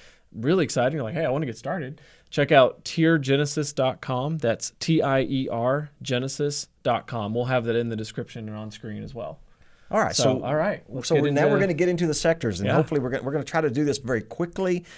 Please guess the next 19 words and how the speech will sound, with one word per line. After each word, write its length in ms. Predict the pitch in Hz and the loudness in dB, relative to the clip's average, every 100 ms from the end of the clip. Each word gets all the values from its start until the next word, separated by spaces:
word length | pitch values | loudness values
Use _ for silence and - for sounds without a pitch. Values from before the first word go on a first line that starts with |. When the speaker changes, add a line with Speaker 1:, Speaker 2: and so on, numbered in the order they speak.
| - - | -18 -2
Speaker 2:
Um, 400 | 123 110 101 - - - 113 | 0 2 -2 -6 -18 -16 -6
Garrett's 360 | 123 156 151 - | 2 2 2 -2
going 380 | 147 135 123 | -2 0 -2
to 40 | 104 | -2
be 160 | 117 | -2
putting, 480 | 110 - 151 139 127 | -6 0 0 0 -2
putting 260 | - 143 127 | -2 -2 0
up 140 | 123 - | -2 -4
each 180 | 147 - | -8 -4
sector, 560 | - 131 135 165 160 | -4 -4 -4 -4 -4
but 160 | 135 110 | -2 -2
then 140 | 123 | -2
we're 80 | 123 | -2
gonna 160 | 123 113 | -4 -4
talk 260 | - 131 | -6 -4
about 340 | 123 113 113 104 | -2 -2 -2 -4
within 380 | 107 - 170 | -8 -6 -4
each 160 | 175 160 | -4 -4
sector 600 | - 117 110 - 110 104 | -6 -6 -6 -4 -4 -6